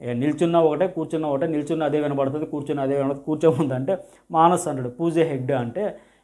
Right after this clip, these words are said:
ఇట్లా సేఫ్ వద్దురని ఆయన ఆన్సర్లో ఇక్కడ హౌస్లో ఉండేవాళ్ళు కానీ వెళ్ళిపోయేవాళ్ళు కానీ" చెప్పంటే కాజల్ అంటది, "ఇంకెవరు హమీగా, హమీదా కానీ లహరి కానీ?" అంటే సన్నీ మళ్ళీ అడుగుతాడు మానస్ని,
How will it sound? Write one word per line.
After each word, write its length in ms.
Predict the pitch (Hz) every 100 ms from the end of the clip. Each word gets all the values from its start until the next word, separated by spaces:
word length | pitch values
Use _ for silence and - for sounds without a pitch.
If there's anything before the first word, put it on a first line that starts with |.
| -
ఇట్లా 600 | 160 147 135 120 110 107
సేఫ్ 320 | - 175 180
వద్దురని 280 | 170 151 143
ఆయన 140 | 135
ఆన్సర్లో 460 | 135 135 135 131 175
ఇక్కడ 160 | 180 139
హౌస్లో 420 | 131 160 175 160
ఉండేవాళ్ళు 500 | 147 143 151 143 143
కానీ 160 | 165
వెళ్ళిపోయేవాళ్ళు 520 | 156 147 147 139 139 131
కానీ" 160 | 131
చెప్పంటే 360 | 131 123 143 185
కాజల్ 360 | 147 147 156
అంటది, 180 | 143 127
"ఇంకెవరు 280 | 156 196 180
హమీగా, 580 | 131 139 156 151 147 117
హమీదా 300 | 131 156 151
కానీ 160 | 147 165
లహరి 320 | 139 127 135
కానీ?" 140 | 131
అంటే 300 | 131 220 - - - - -
సన్నీ 380 | 170 180 196
మళ్ళీ 260 | 180 165 175
అడుగుతాడు 340 | 165 160 127
మానస్ని, 400 | 123 143 147 120